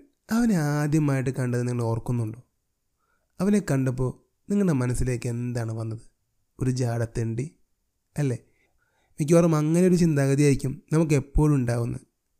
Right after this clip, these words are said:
ഞാനും എൻ്റെ പല ഫ്രണ്ട്സിനോടും ചോദിച്ചായിരുന്നു, എന്നെ ആദ്യമായി കണ്ടപ്പോൾ നിങ്ങൾക്ക് എന്താണ് തോന്നിയെന്ന്. മറിച്ചൊരു ഉത്തരം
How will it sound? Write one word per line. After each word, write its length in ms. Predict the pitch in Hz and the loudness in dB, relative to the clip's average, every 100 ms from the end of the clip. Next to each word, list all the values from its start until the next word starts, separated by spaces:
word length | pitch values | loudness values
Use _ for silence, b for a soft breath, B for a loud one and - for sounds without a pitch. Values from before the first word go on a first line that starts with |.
| _ _ | _ _
ഞാനും 380 | 135 131 131 143 - _ _ _ - | -2 0 0 -2 -6 _ _ _ -8
എൻ്റെ 220 | 190 208 | -2 -2
പല 360 | 202 - 135 143 | 0 0 0 -2
ഫ്രണ്ട്സിനോടും 520 | - 131 120 131 131 127 | -2 -6 -4 -4 -4 -4
ചോദിച്ചായിരുന്നു, 560 | 123 120 123 117 120 - _ _ _ _ _ - | -6 -6 -4 -4 -6 -12 _ _ _ _ _ 2
എന്നെ 300 | 196 214 233 | 6 6 6
ആദ്യമായി 400 | 180 156 147 143 | 6 4 2 2
കണ്ടപ്പോൾ 340 | 139 127 131 | 0 0 -2
നിങ്ങൾക്ക് 300 | 131 131 131 | -2 -4 -4
എന്താണ് 440 | 123 120 120 123 120 | -4 -4 -4 -4 -4
തോന്നിയെന്ന്. 420 | 123 120 65 - _ _ _ _ _ _ _ - | -6 -6 -10 -12 _ _ _ _ _ _ _ -4
മറിച്ചൊരു 540 | 143 139 135 139 165 | 0 2 0 2 2
ഉത്തരം 240 | 156 160 | 4 0